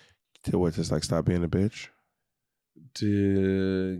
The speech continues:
Speaker 2: get a better fucking best friend. How I can, how, how, how I can be more discerning.
Speaker 1: Yeah, who, who, who are you,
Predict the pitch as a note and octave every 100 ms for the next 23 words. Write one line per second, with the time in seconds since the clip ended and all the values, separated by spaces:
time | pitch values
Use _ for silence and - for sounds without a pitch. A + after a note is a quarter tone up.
0 | F2 G2+ G2 F2 F2+ F2 F#2 F2+ F2 E2+
1 | - F2+ F2 E2+ F2 _ _ _ _ _
2 | _ _ _ - G2 G2 F2+ G2+ G#2 A#2
3 | G2+ G#2+ G#2+ F#2+ F#2+ F#2 F2 F2 F#2 F2
4 | E2 E2 E2 _ _ _ _ _ _ _
5 | _ _ _ - G2 G2 A#2+ G#2+ B2+ G#2+
6 | G#2 G#2+ G2+ G2 F#2+ F2+